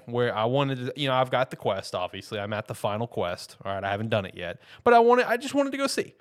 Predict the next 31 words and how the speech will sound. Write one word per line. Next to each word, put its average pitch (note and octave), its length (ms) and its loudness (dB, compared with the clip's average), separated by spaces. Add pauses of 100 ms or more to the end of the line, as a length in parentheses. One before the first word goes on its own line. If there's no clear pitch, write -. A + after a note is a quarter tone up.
(260)
So - 120 2
I B2+ 140 6
saved D#3+ 600 2 (500)
at A#2+ 180 2
the F3 60 -2
tower C3+ 480 4 (1040)
to, A#2+ 160 -10
with B2+ 220 -2
the A#2+ 60 -8
full D3 340 4
intent D#3+ 340 0
to D#3 80 -4
reload, A2+ 460 2
launched A2+ 340 -2
myself C#3+ 360 2
in - 60 -4
the - 80 -8
air, A#2 240 0
went A#2 240 -2
down B2+ 200 2
in C3 60 -2
the C3 60 -4
depths, A2+ 360 0
did A#2+ 180 0
everything, A#2+ 400 0
got A#2+ 240 4
to C3 100 -4
phase C#3+ 540 -2
one C3+ 420 2
of A2+ 340 0
the A2 280 -4